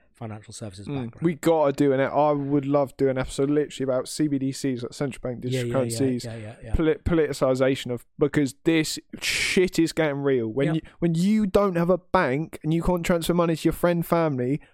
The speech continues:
Speaker 2: because of their political views, we are absolutely fucked.
Speaker 1: Yeah.
Speaker 2: There's no getting away from it.
Speaker 1: But the bottom line is, we've allowed this to happen. Okay, they voted for, you know, whoever, whoever voted for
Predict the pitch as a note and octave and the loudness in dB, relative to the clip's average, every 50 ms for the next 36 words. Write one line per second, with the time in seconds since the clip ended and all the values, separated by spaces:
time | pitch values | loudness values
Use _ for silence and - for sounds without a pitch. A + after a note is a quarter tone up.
0 | - - D#3+ D#3 - D#3 E3 E3 D#3 - - E3+ F#3+ F3+ D3+ - - G3 F#3 E3+ | -4 -2 -2 0 2 2 2 2 2 0 0 0 0 -2 0 0 0 0 0 0
1 | F3+ G3 F3+ C#3 B2+ C3+ D#3+ F3 - - _ _ _ _ _ _ - E3 F3 F3+ | 2 2 2 4 4 2 0 -2 -4 -10 _ _ _ _ _ _ 0 2 2 4
2 | F3+ E3+ E3 E3 D#3 - - _ _ _ _ _ - F3+ G3 G3+ - G#3+ - - | 4 4 4 2 2 0 -2 _ _ _ _ _ -2 0 0 0 -2 -6 -10 -6
3 | - - - - G3+ G3 G3+ G3 F#3+ - - D#3+ D3 C#3 C#3 - - - - - | -4 0 2 4 4 4 4 2 0 0 0 0 0 0 0 -2 -8 -16 -18 -18
4 | - - - - - - - F3 B2 G2 - - _ - - - - - D3 C3+ | -18 -16 -16 -16 -2 2 2 2 2 0 -6 -14 _ -20 -20 -14 -8 -6 -6 -6
5 | G#2+ - - - F3 E3+ E3+ G3+ G#3 G#3 G3+ F#3 G3 F3 D#3 D3+ D3+ D3+ D#3 D3 | -6 -4 0 0 0 2 2 2 2 2 2 2 2 2 2 2 2 2 2 0
6 | - - B2+ A#2+ A2 - - - - G3+ F3+ D#3+ - A#3 A#3 A#3 A3+ G#3 G3 F#3 | -2 -4 -6 -6 -8 -8 -10 -8 -6 -4 -4 -2 0 0 0 0 -2 -2 -4 -4
7 | F#3 F3+ E3+ C3+ A2+ B2+ C3+ E3+ F3+ E3 F3+ E3+ F3+ F#3 F#3+ G3+ F3 D#3 F#3 D#3+ | -4 -4 -4 -6 -6 -4 -4 -4 -2 0 0 0 0 0 0 -2 -4 -4 -6 -6
8 | - - D#3+ C3 D3 F3 D#3 - - G#2 F2 E2 E2 - _ _ - B2+ - - | -6 -8 -10 -8 -8 -8 -8 -6 -8 -8 -8 -12 -20 -20 _ _ -14 -12 -10 -8
9 | A#2+ A2+ - - - - _ _ - E3+ C#3 D#3 F3+ G3 D#3+ C#3 D3+ F3+ F#3+ G#3 | -8 -8 -10 -14 -20 -20 _ _ -12 -6 -2 0 0 0 -2 0 0 0 0 0
10 | G3 - - - F#2+ F#2+ - - _ - - - - C#3+ C3+ C3+ C3 C3 B2+ - | -2 -4 -6 -6 -6 -8 -10 -18 _ -18 -10 -4 -2 0 0 0 -2 -2 -4 -8
11 | - _ _ _ _ _ _ - D#3 D3 C#3+ E3+ - - - - F#3+ G3+ A3+ G3 | -12 _ _ _ _ _ _ -4 -2 -2 -2 -2 -6 -6 -2 0 2 2 2 0
12 | A3+ A3 A#3 - - - D#3+ G3 G#3 A3 G#3+ A#3 F3+ C#3+ C#3+ E3+ E3+ F3+ F3+ - | 0 -2 -2 -4 -6 -4 -2 -2 -2 0 -2 -2 -2 -2 -2 0 0 0 -2 -4
13 | - - A2+ G#2+ - - - C#3+ B2+ A#2+ A#2+ A#2+ | -6 -8 -8 -8 -10 -10 -6 -6 -4 -4 -4 -6